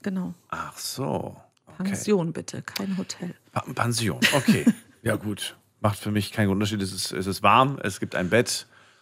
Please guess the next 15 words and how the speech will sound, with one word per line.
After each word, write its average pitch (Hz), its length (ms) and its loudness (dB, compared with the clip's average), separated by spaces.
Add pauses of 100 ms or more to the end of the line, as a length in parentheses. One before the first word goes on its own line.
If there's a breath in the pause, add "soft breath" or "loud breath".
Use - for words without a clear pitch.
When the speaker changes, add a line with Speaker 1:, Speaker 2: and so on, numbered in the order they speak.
(280 soft breath)
Speaker 2:
und 196 300 0
Speaker 1:
Ja, 220 80 4
Speaker 2:
man 185 140 4
muss 190 120 0
am 190 60 6
Speaker 1:
warm 196 100 8
Speaker 2:
nächsten 196 140 6
Speaker 1:
war's 190 120 2
ja 202 60 6
Speaker 2:
Tag 190 100 8
Speaker 1:
eh, 214 120 6
war 185 100 4
ja 196 140 2
Sommer, 196 320 2
ne? 196 240 0